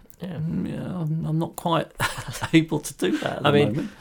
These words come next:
Speaker 1: yeah, my, um, and it, like, like we said, we do, there's nothing quite like a new piece of kit. So if we had the money, I would. Um, the, the piece of equipment I would plug for anybody who wanted to get into macro is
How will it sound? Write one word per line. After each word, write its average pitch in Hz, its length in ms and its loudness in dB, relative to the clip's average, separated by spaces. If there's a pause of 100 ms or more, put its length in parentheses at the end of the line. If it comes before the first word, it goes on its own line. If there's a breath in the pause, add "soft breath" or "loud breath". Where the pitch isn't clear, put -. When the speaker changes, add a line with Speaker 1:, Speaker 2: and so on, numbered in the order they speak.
Speaker 1:
yeah, 123 220 4
my, 139 320 2
um, 127 260 -2
and 123 160 0
it, - 180 -6
like, 120 240 -8
like 110 180 -8
we - 60 -18
said, 104 140 -10
we 104 80 -8
do, 110 100 -2
there's 110 280 -10
nothing 110 240 -4
quite - 280 -2
like 107 220 -4
a 107 60 -8
new 104 180 -4
piece - 260 2
of - 100 -10
kit. - 240 -4 (200)
So - 160 -4
if 104 100 -2
we 120 100 0
had 120 160 0
the 104 60 -8
money, 104 380 -4 (340)
I 117 120 -2
would. 104 340 -2 (180)
Um, 107 520 -2
the, 123 180 4
the - 140 -2
piece - 260 0
of 127 80 0
equipment 117 260 0
I 113 80 0
would 110 220 -2
plug 120 420 -4 (220)
for - 140 -2
anybody 113 400 0
who 107 100 -4
wanted 107 200 -6
to 113 40 -12
get 107 140 -4
into 104 160 -10
macro 104 520 -4
is - 260 -10